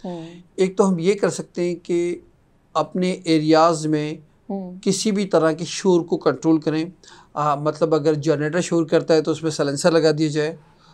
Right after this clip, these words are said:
Speaker 2: और या फिर उसको ऐसी जगह लगाया जाए जहाँ से,
Speaker 1: कम
Speaker 2: आ,
Speaker 1: से कम शोर हो।
Speaker 2: कम से कम शोर हो। इसके अलावा जो गाड़ियों के प्रेशर हार्न हैं, वो, अ, गैर ज़रूरी ना बजाए जाएँ। हूटर और एम्बुलेंस की सायरन, ये गैर ज़रूरी ना बजाए जाएँ।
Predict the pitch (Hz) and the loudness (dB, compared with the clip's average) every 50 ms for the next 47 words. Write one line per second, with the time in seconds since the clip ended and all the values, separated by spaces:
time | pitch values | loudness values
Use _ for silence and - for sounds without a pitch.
0 | - _ - - 147 147 147 147 147 147 165 180 170 - 170 160 156 - 196 180 | -20 _ -2 0 2 2 2 2 0 2 0 0 0 0 -2 -4 -2 -2 -2 -2
1 | - - 147 143 - - 196 175 180 165 170 170 170 165 156 160 156 156 151 156 | -2 -2 -4 -2 -2 -4 -2 -2 0 4 4 4 4 4 2 2 2 4 4 4
2 | 156 165 170 151 143 156 143 147 147 151 185 180 175 180 - - - - - 240 | 2 2 0 0 -2 -2 -2 -2 -2 -2 -2 -2 -2 -6 -14 -20 -12 -6 0 4
3 | 165 165 165 - - 208 202 202 190 - 180 165 165 - 214 190 - - 170 160 | 4 4 4 4 0 -4 -6 -8 -8 -6 -6 -6 0 2 2 2 2 2 2 0
4 | 147 143 143 - 143 123 123 - - - _ _ _ - - - - - - _ | 0 0 -2 -4 -6 -6 -6 -8 -10 -14 _ _ _ -20 -20 -20 -20 -20 -20 _
5 | _ - 190 190 - - 175 170 165 156 165 165 160 160 175 170 156 160 156 151 | _ -2 -2 2 4 4 4 6 4 4 4 2 2 2 0 2 4 4 2 4
6 | 165 170 165 160 165 - - 160 156 - 190 175 160 165 160 160 156 151 156 151 | 2 0 0 -2 -4 -4 -2 -2 0 2 0 2 2 0 0 -2 -2 -4 -4 -6
7 | 156 165 156 _ - 170 160 170 175 170 170 - - 147 160 165 156 - - 147 | -8 -10 -14 _ -8 -2 0 2 2 2 -2 -4 -8 -6 -4 -4 -4 -4 -2 4
8 | 175 196 190 165 170 160 175 170 165 170 165 151 160 151 160 156 156 147 160 160 | 6 6 6 6 4 4 4 4 4 2 2 2 4 4 4 4 4 2 0 0
9 | 160 165 - _ - - - - _ - 175 180 175 185 185 185 180 156 156 - | -2 -4 -6 _ -20 -20 -20 -20 _ -2 0 0 2 4 6 6 6 4 0 -4
10 | _ _ _ _ _ _ _ _ _ - 156 156 156 160 175 175 170 185 190 190 | _ _ _ _ _ _ _ _ _ 0 2 2 2 0 0 2 4 4 4 4
11 | 185 - - 175 - - 156 151 156 165 170 170 165 165 - _ - 165 165 180 | 2 0 -4 -4 0 4 4 4 4 4 2 0 -2 -6 -10 _ -6 -2 0 0
12 | 170 151 180 180 175 165 170 170 170 165 165 160 151 151 151 156 156 156 147 160 | 2 4 4 4 4 4 2 2 2 2 2 2 0 2 2 2 2 2 2 2
13 | 160 160 160 | 0 -2 -4